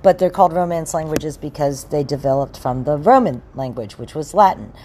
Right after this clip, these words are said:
Um, and having a similar language made communication and leadership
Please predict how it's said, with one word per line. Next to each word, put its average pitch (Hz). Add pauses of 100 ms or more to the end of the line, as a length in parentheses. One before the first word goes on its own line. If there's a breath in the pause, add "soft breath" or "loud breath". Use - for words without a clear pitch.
(640 loud breath)
Um, 170
and 165
having 180
a 165
similar 180
language 160 (300 loud breath)
made 165
communication 160
and 156
leadership 147